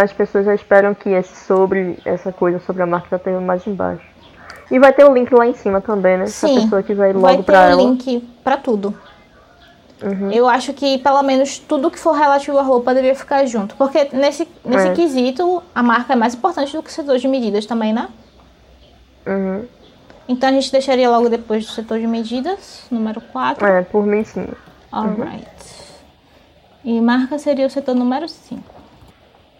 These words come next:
Speaker 2: E o Instagram seria, normalmente é um dos últimos, a gente não precisa seguir esse padrão. E o setor, que eu não chamaria de setor, mas seria tipo a barra inferior,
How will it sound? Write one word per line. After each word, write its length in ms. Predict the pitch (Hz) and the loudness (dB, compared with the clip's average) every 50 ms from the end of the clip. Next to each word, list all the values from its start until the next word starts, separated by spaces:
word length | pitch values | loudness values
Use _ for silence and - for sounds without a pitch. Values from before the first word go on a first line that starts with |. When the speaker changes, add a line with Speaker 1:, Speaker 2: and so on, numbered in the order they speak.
| _ _ _ - | _ _ _ -10
Speaker 2:
E 180 | - 240 277 294 | -6 -4 -2 -2
o 40 | 311 | -2
Instagram 540 | 302 302 - - 339 311 294 285 269 262 277 | -4 -4 -2 0 0 0 2 2 2 2 2
seria, 400 | - 302 277 247 262 254 180 - | 2 0 0 2 2 2 2 2
normalmente 480 | 254 294 349 381 392 359 294 285 - | 2 2 2 2 2 2 2 0 0
é 60 | 302 | 0
um 40 | 269 247 | 0 2
dos 140 | 277 311 302 | 2 2 2
últimos, 680 | 294 285 285 285 294 339 339 339 359 370 381 - - - | 2 2 0 0 -4 -8 -8 -6 -8 -8 -10 -12 -10 -6
a 120 | 262 240 | -4 -4
gente 200 | 240 233 233 233 247 | -2 -2 -4 -4 -4
não 80 | 240 | -4
precisa 220 | 240 254 247 262 240 | -4 -4 -4 -4 -4
seguir 160 | 254 240 226 | -2 -2 -4
esse 140 | 240 - - | -4 -4 -4
padrão. 540 | - 269 262 247 247 247 247 262 277 294 - | -4 -2 0 0 0 0 0 -2 -2 -4 -4
E 140 | - 311 320 | -2 -2 -2
o 40 | |
setor, 680 | 330 - 381 381 381 - - 277 262 262 262 262 269 277 - - _ _ _ _ _ - - | 0 0 -2 -2 -2 0 0 2 4 4 4 2 0 -2 -6 -12 _ _ _ _ _ -12 -2
que 100 | - 294 | 0 2
eu 60 | 269 | 2
não 160 | 269 277 302 | 2 0 -2
chamaria 340 | 294 - 349 330 302 277 277 | -4 -6 -6 -4 -4 -4 -4
de 80 | 262 - | -6 -6
setor, 500 | - 302 302 302 - 247 214 214 226 240 | -6 -6 -4 -2 0 2 2 2 2 2
mas 180 | 240 240 254 | 0 -2 -2
seria 200 | 240 269 240 240 240 | -2 0 0 0 -2
tipo 160 | 240 - 254 | -2 -2 -4
a 60 | 247 | -2
barra 260 | 226 220 220 220 240 | 0 0 0 -2 -2
inferior, 540 | 240 233 - 247 233 240 233 208 202 214 262 | -4 -4 -4 -2 -2 0 0 0 0 -2 -4